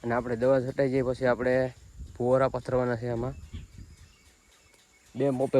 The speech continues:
મૂક્યું હળરાટી. જો એક આપણે આપોઆપ છે, મેં ખંભે ઉપાડ્યો અને એક આપણા પપ્પા આવે છે.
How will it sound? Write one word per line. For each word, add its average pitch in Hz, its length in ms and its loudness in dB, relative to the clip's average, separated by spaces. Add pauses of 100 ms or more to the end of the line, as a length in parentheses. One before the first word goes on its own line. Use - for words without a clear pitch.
મૂક્યું 135 300 6
હળરાટી. 120 480 4 (1200)
જો 131 120 0
એક 127 80 -4
આપણે 127 220 0
આપોઆપ 127 320 2 (100)
છે, 120 100 -8 (680)
મેં 120 140 -4
ખંભે 120 240 -4 (100)
ઉપાડ્યો 107 300 -6 (680)
અને 120 180 -6
એક 110 60 -4
આપણા 117 300 -4
પપ્પા 123 280 -4
આવે 107 240 -4
છે. 113 80 -12